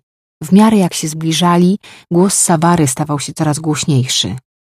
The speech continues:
Był przepełniony pewnością siebie i pasją. „Nie oszczędzajcie kamieni.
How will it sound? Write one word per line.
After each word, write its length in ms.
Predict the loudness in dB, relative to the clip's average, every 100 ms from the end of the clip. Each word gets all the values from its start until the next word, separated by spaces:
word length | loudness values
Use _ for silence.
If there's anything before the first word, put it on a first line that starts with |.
| _ _ -10
Był 260 | -2 -2
przepełniony 600 | 0 -2 2 4 6 4
pewnością 540 | 2 -2 -2 -4 -4 -6
siebie 380 | -2 -2 0 -2
i 100 | -4
pasją. 640 | -6 -4 -6 -6 -10 -12 _ _ _ _ _ _ 2
„Nie 160 | 4
oszczędzajcie 640 | 4 4 4 6 4 2 0
kamieni. 600 | 4 6 6 4 0